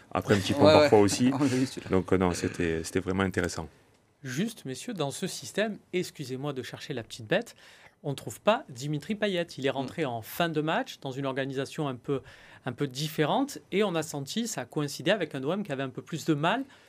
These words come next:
Speaker 3: comme si il fallait défendre à un de moins, et que c'était compliqué. Est-ce que c'est aussi le, la vision, euh, de Florent Germain qui commentait ce match pour, euh,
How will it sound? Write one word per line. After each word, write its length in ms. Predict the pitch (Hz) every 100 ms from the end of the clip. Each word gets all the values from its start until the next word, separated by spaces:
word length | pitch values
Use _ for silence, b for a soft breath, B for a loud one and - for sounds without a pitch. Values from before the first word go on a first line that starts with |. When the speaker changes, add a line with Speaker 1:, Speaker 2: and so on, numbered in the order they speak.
| b b _
Speaker 3:
comme 200 | 208 240
si 560 | 233 - 226 269 254 190
il 60 |
fallait 260 | 156 175 165
défendre 540 | 151 151 - 170 160
à 140 | 123 -
un 120 | 226
de 120 | 220 190
moins, 380 | 156 156 247 294 b b b
et 160 | 151 156
que 140 | 160
c'était 240 | 156 160 202
compliqué. 380 | 196 156 185 151
Est-ce 120 | 151
que 100 | 214
c'est 120 | -
aussi 380 | 190 160 - 196
le, 360 | 180 160 147 139 B B
la 80 | 143
vision, 540 | 127 170 156 185 202 185
euh, 320 | 160 156 151
de 120 | 147
Florent 240 | 147 160 151
Germain 260 | 156 175 214
qui 140 | 160
commentait 420 | 165 170 160 180
ce 140 | 165 151
match 300 | 160 156 -
pour, 180 | - 127
euh, 160 | 120